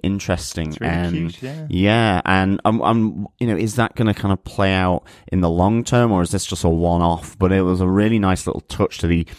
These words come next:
Speaker 1: he reverts back to Butcher's voice rather than the "me Grundy, you
Speaker 2: Yeah.
Speaker 1: Jane" kind of thing, you know?
Speaker 2: <laughs> I am wondering, it would be a really strange decision after creating the character of Butch Gilzean and bringing him in to become a comic book character, Solomon Grundy,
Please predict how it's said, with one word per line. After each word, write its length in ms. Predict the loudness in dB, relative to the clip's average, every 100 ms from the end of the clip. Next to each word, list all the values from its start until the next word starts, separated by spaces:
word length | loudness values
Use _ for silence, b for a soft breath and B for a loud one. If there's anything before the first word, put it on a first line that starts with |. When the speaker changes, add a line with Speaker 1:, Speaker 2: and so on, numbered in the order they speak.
| B B
Speaker 1:
he 140 | 0
reverts 520 | 2 2 2 2 2
back 300 | -2 -4 -4
to 100 | -6
Butcher's 600 | -6 -4 -4 -4 -4 -4
voice 400 | -2 2 2 2
rather 320 | 2 2 2 -2
than 260 | -2 0
the 180 | -2 -2
"me 300 | -2 -2 -2
Grundy, 720 | -2 -2 0 -2 -4 -4 -4 -6
you 180 | -2 0 0 -2
Speaker 2:
Yeah. 20 |
Speaker 1:
Jane" 440 | 0 2 2 0 -4 -2
kind 240 | 0 0 -2
of 80 | -2
thing, 240 | -2 -4
you 140 | 0
know? 220 | 2 4 2
Speaker 2:
<laughs> 40 |
I 100 | 2
am 180 | 2 2
wondering, 260 | 0 0 -2
it 60 |
would 120 | -2
be 100 | 0
a 60 | 0
really 200 | 0 -2
strange 460 | -4 -2 0 0 -2
decision 360 | -2 -2 0
after 240 | 0 0 -6
creating 680 | 0 2 4 2 -2 -6
the 60 | -4
character 460 | -2 0 0 -2 -2
of 340 | 0 0 -2 -4
Butch 220 | -4 -2
Gilzean 440 | -4 -2 -2 -2
and 180 | -4 -4
bringing 320 | -2 0 -2
him 120 | -2 -2
in 240 | 0 -2 B B B
to 140 | -2
become 360 | -2 0 0 0
a 100 | 0
comic 280 | 0 0 0
book 160 | -4
character, 340 | 0 0 0 -4
Solomon 360 | -4 -4 -4 -2
Grundy, 400 | 0 2 2